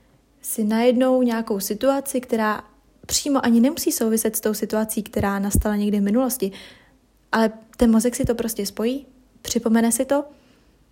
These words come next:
a je to všechno zpátky. Takže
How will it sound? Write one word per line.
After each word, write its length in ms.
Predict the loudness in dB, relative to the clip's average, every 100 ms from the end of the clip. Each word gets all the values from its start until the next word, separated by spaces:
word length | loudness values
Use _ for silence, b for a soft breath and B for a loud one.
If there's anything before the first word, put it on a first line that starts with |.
| _ _ _ _
a 400 | -8 -8 -6 -8 -10 -14 _
je 80 | -8
to 80 | -6
všechno 200 | -2 -2
zpátky. 600 | -2 -2 -4 -4 -8 -8 -10 _ _ _ _ _ _ _ _ _ _ B B B B B B _ _ -6
Takže 800 | -2 0 0 0 -2 -2 -2 -4